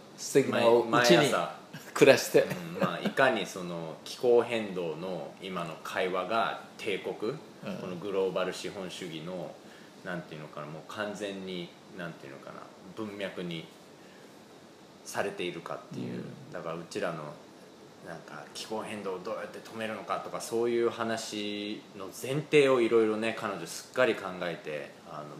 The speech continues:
Speaker 2: 分析してたんだけど、まあ、彼女が、ん、もう、あの、何回も言ってて面白いなっていうのが、「今がこの歴史的な瞬間だ」って。
Speaker 1: <laughs> そうだね。
Speaker 2: ね。で、本当になんか僕も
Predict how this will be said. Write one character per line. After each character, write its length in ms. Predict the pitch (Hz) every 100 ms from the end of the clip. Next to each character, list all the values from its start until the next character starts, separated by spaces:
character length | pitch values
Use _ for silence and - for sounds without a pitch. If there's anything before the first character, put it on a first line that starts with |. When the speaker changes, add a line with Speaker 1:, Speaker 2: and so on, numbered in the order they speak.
| 80
Speaker 2:
分 120 | 92
析 200 | 85 90
し 140 | -
て 100 | -
た 100 | 82
ん 80 | 76
だ 80 | 73
け 140 | -
ど、 140 | 82 82
ま 160 | 110
あ、 20 | -
彼 220 | 156 156
女 160 | 117
が、 80 | 95
ん、 40 | 90 - - 104 101 107 101
も 200 | 92 85
う、 40 | 78 - - - - -
あ 100 | 90
の、 160 | 87 87 107
何 180 | 135
回 180 | 113 95
も 100 | 85
言 140 | 85 82
っ 20 |
て 160 | -
て 140 | 90 80 -
面 140 | 95 92
白 200 | 101 92
い 60 |
な 100 | 82
っ 20 | 73
て 200 | - 80
い 40 |
う 80 | 78
の 80 | 71
が、 120 | 71 - - - - - - - - - -
「今 340 | 147 180 143 113
が 300 | 135 120 - - - -
こ 120 | 107
の 80 | 98 85
歴 240 | 110 113 -
史 240 | - -
的 220 | 123 123
な 120 | 107
瞬 240 | - 123 104
間 260 | 98 95 80
だ」 100 | 76 - -
っ 40 | -
て。 100 | - - - - 196
Speaker 1:
<laughs> 440 | - - - - -
そ 200 | - 147
う 60 |
だ 80 | 117
ね。 100 | 110
Speaker 2:
ね。 360 | 104 113 110 - - - - -
で、 300 | 123 117 101
本 160 | 139 147
当 80 | 151
に 280 | 151 147 - -
な 100 | 139
ん 40 | 135
か 120 | 98
僕 260 | 87 95 117
も 220 | 113